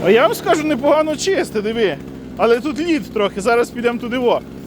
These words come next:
Але я що думаю, що може ця леска порватися від морозу, якщо вона ще в мене не порвалася. Зараз піду на город, подивлюся на свіжому снігові. Так, басейн ще вроді би не порвався.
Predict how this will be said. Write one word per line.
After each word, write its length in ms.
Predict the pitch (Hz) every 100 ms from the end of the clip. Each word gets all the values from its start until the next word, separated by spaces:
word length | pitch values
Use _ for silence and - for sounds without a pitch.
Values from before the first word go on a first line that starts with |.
| - -
Але 180 | 190 233
я 100 | 294
що 160 | 302 247
думаю, 320 | 302 294 262
що 140 | 277
може 260 | 269 277 277
ця 160 | 262
леска 480 | 262 294 233 - 165 - - - -
порватися 600 | 226 262 262 240 202 233
від 140 | 214
морозу, 640 | 202 226 220 196 170 170 156 - - - - -
якщо 200 | 180 240
вона 180 | 240 233
ще 160 | 254
в 60 | 233
мене 200 | 208 208
не 80 | 196
порвалася. 680 | 202 196 190 175 156 175 - - - - - -
Зараз 260 | 233 233 233
піду 200 | 233 247
на 120 | 233
город, 340 | 240 262 262 - - - - - - - - - - - - - - 170
подивлюся 560 | 214 233 220 190 196
на 160 | 214 196
свіжому 420 | - 226 214 220
снігові. 500 | 202 233 196 165 147 131 - - - - - - - - -
Так, 240 | 190 165
басейн 380 | 160 196 262 254
ще 100 | 254
вроді 260 | 240 240 220
би 100 | 208
не 100 | 208
порвався. 640 | 208 240 254 240 220 180